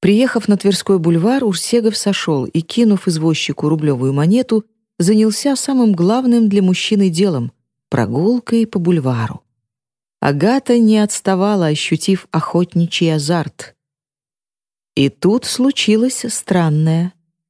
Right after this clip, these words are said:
Заметив свадебную карету с женихом и невестой,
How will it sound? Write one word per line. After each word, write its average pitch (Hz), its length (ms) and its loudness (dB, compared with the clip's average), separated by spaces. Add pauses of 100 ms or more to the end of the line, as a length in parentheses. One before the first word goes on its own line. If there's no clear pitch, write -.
(440)
Заметив 208 500 2
свадебную 143 720 0
карету 170 420 0
с 156 40 -2
женихом 156 540 -2
и - 20 0
невестой, 202 580 -2